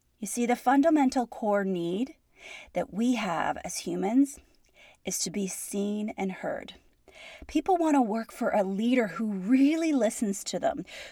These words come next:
who values what they have to say. And in truth, employees will only stick around for so long in situations where they don't feel like they are being seen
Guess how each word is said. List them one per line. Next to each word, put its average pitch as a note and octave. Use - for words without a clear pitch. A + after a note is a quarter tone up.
who C#4+
values D4+
what C4+
they A3
have F#3+
to F#3+
say. -
And A3+
in A#3+
truth, F#4
employees E4
will A3+
only D4+
stick -
around B3
for G3+
so A#3
long A#3
in G#3+
situations G#3+
where G3
they G#3
don't A#3
feel C4
like F3+
they F3+
are F3+
being F3+
seen A#3